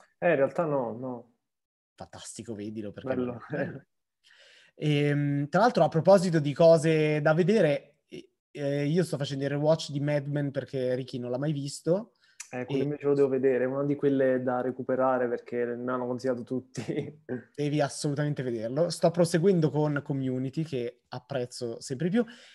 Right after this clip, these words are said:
Speaker 2: e adesso è appena uscito Rick e Morty, i nuovi episodi, <laughs> e li sono già bevuti, tipo, tutti, e mi sto ammazzando dalle risate.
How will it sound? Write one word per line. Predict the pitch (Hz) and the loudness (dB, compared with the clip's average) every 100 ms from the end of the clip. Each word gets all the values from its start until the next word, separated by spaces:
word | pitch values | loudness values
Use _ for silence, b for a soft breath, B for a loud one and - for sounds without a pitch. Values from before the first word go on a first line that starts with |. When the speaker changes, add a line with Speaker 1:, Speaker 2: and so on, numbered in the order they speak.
| B - | B 2
Speaker 2:
e | 165 185 | 4 6
adesso | - 151 170 170 | 4 4 4 4
è | |
appena | 139 165 160 | 0 2 2
uscito | 151 - 160 151 | 0 0 0 2
Rick | 143 160 | 0 -2
e | |
Morty, | 147 143 139 - 139 | 0 0 -2 -4 -4
i | |
nuovi | 139 139 | -2 -2
episodi, | 143 135 151 156 160 175 | -4 0 2 4 4 2
<laughs> | 170 - - | 4 0 6
e | 254 | 6
li | 240 - | 6 4
sono | - 214 185 | 0 2 4
già | 185 | 4
bevuti, | 175 175 180 170 185 156 | 6 4 4 2 2 0
tipo, | 156 160 160 | 0 0 -2
tutti, | 156 156 - - 131 - 226 220 196 B 143 - | -2 -6 -6 -6 -6 -6 -12 -12 -16 B -20 -2
e | 160 151 151 - - _ 320 160 | 2 2 0 -4 -20 _ -20 -12
mi | 135 127 | -10 -6
sto | 139 | -6
ammazzando | 131 127 - 117 113 | -6 -8 -10 -12 -10
dalle | 98 95 | -12 -12
risate. | 90 95 - - 196 - 185 - | -12 -10 -10 -2 -4 -2 -6 -6